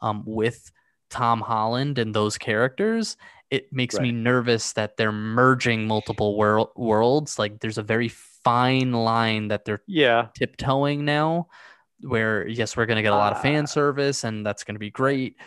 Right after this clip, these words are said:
Speaker 1: but, like, I want them to do it right and have it make sense and not have it take over the new stuff that they're doing
Speaker 2: Fair
Speaker 1: with,
Speaker 2: enough.
Speaker 1: with the
Speaker 2: Fair
Speaker 1: old.
Speaker 2: enough. I'm just so ready.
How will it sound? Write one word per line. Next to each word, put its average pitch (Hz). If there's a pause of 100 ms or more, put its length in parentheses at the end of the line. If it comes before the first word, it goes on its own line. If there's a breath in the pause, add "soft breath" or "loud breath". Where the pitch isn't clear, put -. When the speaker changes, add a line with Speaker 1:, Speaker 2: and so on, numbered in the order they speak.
(140)
Speaker 1:
but, 104
like, 104
I 117
want 110
them 117
to 123
do 117
it 101 (120)
right 113
and 117
have 107
it 107
make 110
sense -
and 110
not 110
have 110
it -
take 113
over 107 (680)
the 127
new 117
stuff -
that -
they're 104
doing 98 (640)
Speaker 2:
Fair 147
Speaker 1:
with, 95
Speaker 2:
enough. 82 (180)
Speaker 1:
with 117
the -
Speaker 2:
Fair 107
Speaker 1:
old. 87 (180)
Speaker 2:
enough. - (400)
I'm 123
just 101
so 95
ready. 85